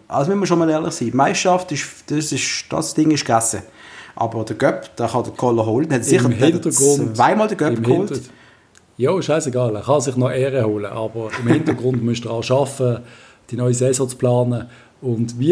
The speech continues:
Speaker 2: willst du das machen? Jetzt Kopfdeckel, jetzt holst du irgendwie,
Speaker 1: Ja, aber
Speaker 2: jetzt verlängerst
Speaker 1: nein,
Speaker 2: du
Speaker 1: nein,
Speaker 2: mit
Speaker 1: nein,
Speaker 2: Spieler
Speaker 1: nein.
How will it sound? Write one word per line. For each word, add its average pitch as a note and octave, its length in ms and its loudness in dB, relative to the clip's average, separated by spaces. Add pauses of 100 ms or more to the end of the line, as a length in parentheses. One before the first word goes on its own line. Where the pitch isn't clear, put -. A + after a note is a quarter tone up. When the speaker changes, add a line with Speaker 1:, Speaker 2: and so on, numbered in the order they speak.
Speaker 2:
willst D3 220 -2
du - 20 2
das A#2+ 140 -2
machen? B2 300 -4
Jetzt A2 120 -8
Kopfdeckel, C3+ 560 -4
jetzt B2 120 -4
holst C#3 280 -2
du C3 60 -2
irgendwie, C3 260 -6
Speaker 1:
Ja, B2+ 360 -2
aber E3 160 0
Speaker 2:
jetzt D#3+ 100 -12
verlängerst D#3+ 380 0
Speaker 1:
nein, D#3 60 2
Speaker 2:
du D3+ 40 -2
Speaker 1:
nein, D3+ 100 0
Speaker 2:
mit D3 80 0
Speaker 1:
nein, D3 180 0
Speaker 2:
Spieler F3+ 220 0
Speaker 1:
nein. D3 80 0